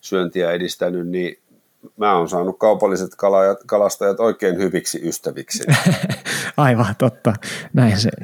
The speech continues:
Speaker 2: näin se monesti menee, että, että kun, kun tuo mu-, mukaan keskustelun, keskusteluun sitä vähän niin kuin apua, <laughs> mitä tuossa
Speaker 1: Niin.
Speaker 2: konkreettisesti tehdään, niin yllättävän paljon sillä on vaikutusta kyllä.
Speaker 1: Eikä nekään nyt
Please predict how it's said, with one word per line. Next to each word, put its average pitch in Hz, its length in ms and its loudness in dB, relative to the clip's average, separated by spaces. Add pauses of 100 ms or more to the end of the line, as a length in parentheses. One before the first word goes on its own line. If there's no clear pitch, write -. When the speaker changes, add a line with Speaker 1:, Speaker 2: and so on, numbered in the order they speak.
(120)
Speaker 2:
näin 127 200 2
se 120 100 0
monesti 120 320 0
menee, 95 300 0
että, - 260 -8 (500)
että - 240 -2
kun, 98 340 2
kun 98 200 2
tuo 98 200 4
mu-, 87 400 -2
mukaan 104 420 2
keskustelun, 107 680 0 (180)
keskusteluun 101 560 -2
sitä 98 240 -2 (360)
vähän 104 140 -2
niin 107 80 0
kuin - 140 0
apua, - 340 0 (220)
<laughs> - 240 -6
mitä 98 200 2
tuossa 131 220 4
Speaker 1:
Niin. 117 180 2
Speaker 2:
konkreettisesti 104 560 0
tehdään, 107 220 4
niin 101 120 2
yllättävän 98 440 2
paljon 104 220 4
sillä 95 280 2
on 110 120 2
vaikutusta 95 440 -2
kyllä. - 180 -8 (360)
Speaker 1:
Eikä 101 220 2
nekään 104 380 4
nyt 92 300 -6